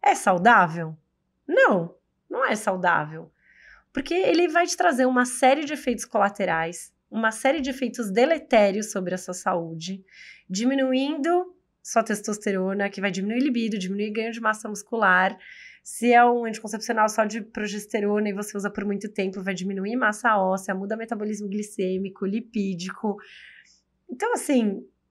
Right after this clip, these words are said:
tem uma série de efeitos deletérios, né? Você quer uma coisa saudável? Você vai pro método natural. Vai dar trabalho? Vai dar trabalho. Mas ele não vai ter efeito colateral sobre a sua saúde, nenhum efeito deletério.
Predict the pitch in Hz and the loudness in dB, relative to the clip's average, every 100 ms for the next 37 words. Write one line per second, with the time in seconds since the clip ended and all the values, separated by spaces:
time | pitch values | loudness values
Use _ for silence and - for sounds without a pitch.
0 | _ _ _ - 311 330 269 294 294 247 | _ _ _ -2 0 2 2 4 4 2
1 | 254 233 214 196 208 214 220 175 170 175 | 0 -2 -4 -4 -4 -2 -2 -2 -2 -6
2 | 170 185 185 208 277 - - 254 214 214 | -6 -4 -4 -2 0 0 0 0 -2 0
3 | 180 175 196 240 233 175 175 165 160 _ | 0 2 6 8 8 4 -4 -10 -12 _
4 | _ _ _ - 427 214 294 359 277 196 | _ _ _ -6 2 4 4 -2 0 0
5 | 196 214 240 294 294 523 466 165 165 214 | -2 -4 -2 -2 2 4 4 2 0 2
6 | 202 202 180 214 190 175 170 175 180 277 | 2 2 2 4 4 2 -2 -4 -2 0
7 | 440 392 202 175 170 - - - - _ | 4 6 6 2 -6 -14 -20 -20 -20 _
8 | 202 196 202 - _ 202 208 254 339 302 | -2 0 0 -6 _ -2 2 2 4 4
9 | 269 233 226 208 202 - 202 202 190 196 | 4 0 0 -2 -4 0 0 2 4 4
10 | 226 220 190 185 185 185 170 170 196 214 | 2 0 -2 -4 -6 -8 -8 -6 -4 -2
11 | 262 247 220 214 208 208 202 185 185 190 | 0 0 -2 -8 -6 -6 -6 -4 -4 -2
12 | 196 220 | 0 0